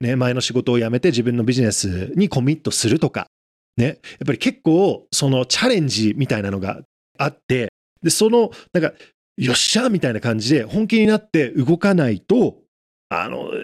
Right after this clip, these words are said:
ね、すごいいい結果につながらないわけよね。で、そういう時に、「よっしゃ」って本気になると、何が流れる？脳の中で。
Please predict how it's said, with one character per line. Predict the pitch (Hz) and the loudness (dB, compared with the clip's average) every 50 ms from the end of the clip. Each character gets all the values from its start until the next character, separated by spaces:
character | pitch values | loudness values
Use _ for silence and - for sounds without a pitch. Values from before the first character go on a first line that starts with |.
| - | -2
ね、 | 190 170 147 | 0 0 0
す | - - 165 | 0 2 2
ご | 180 | 2
い | 139 147 | 2 2
い | 175 | -2
い | 165 - | -2 -2
結 | - - - | -4 -4 -2
果 | - 165 151 147 147 147 143 | 0 0 0 2 0 0 -2
に | 147 147 135 131 127 131 135 135 - | -2 0 0 2 2 2 2 0 0
つ | - 165 | 0 0
な | 160 139 | 2 2
が | 147 147 | 2 2
ら | 139 | 2
な | 139 135 | 2 2
い | 123 | 2
わ | 127 117 - | 0 0 -2
け | - 107 | -4 -8
よ | 104 | -6
ね。 | 120 127 - - _ _ _ _ _ _ _ _ _ _ _ _ _ _ _ | -6 -8 -8 -10 _ _ _ _ _ _ _ _ _ _ _ _ _ _ _
で、 | - 147 160 226 202 - - - - - - - - | -2 0 0 0 0 -2 -4 -14 -20 -20 -20 -12 -10
そ | - - - 269 294 294 294 | -6 -2 2 4 4 6 6
う | 285 | 6
い | 233 262 277 277 | 6 4 4 4
う | 269 | 2
時 | - 285 240 - 131 107 | 0 -2 -2 -2 -2 -2
に、 | 107 120 123 123 92 - _ _ _ _ _ _ - | -2 0 0 -2 -2 -4 _ _ _ _ _ _ -6
「よ | 135 127 165 | -2 0 0
っ | 147 | 0
し | - - - 269 | 0 0 0 0
ゃ」 | 262 254 | 0 -2
っ | - | -4
て | - - | -8 -12
本 | - - - - 320 339 320 320 | -12 -4 0 2 2 2 2 2
気 | - 302 320 | 0 0 0
に | 302 302 | 2 2
な | 302 311 285 | 2 2 2
る | 214 147 | 2 0
と、 | - - 143 120 95 - - - - _ _ _ _ _ _ _ _ _ - | 2 0 0 0 0 -4 -10 -14 -18 _ _ _ _ _ _ _ _ _ -2
何 | - 151 220 269 294 285 208 | 0 2 2 2 2 2 2
が | 151 120 | 0 0
流 | 104 98 95 104 104 | -2 -4 -6 -4 -4
れ | 101 92 | -4 -6
る？ | - - _ _ _ _ _ _ _ _ _ _ _ _ _ _ - | -6 -10 _ _ _ _ _ _ _ _ _ _ _ _ _ _ -2
脳 | 139 131 127 113 | 0 0 0 0
の | 101 | -2
中 | 92 95 - - 92 | -6 -8 -10 -10 -10
で。 | 90 - | -12 -12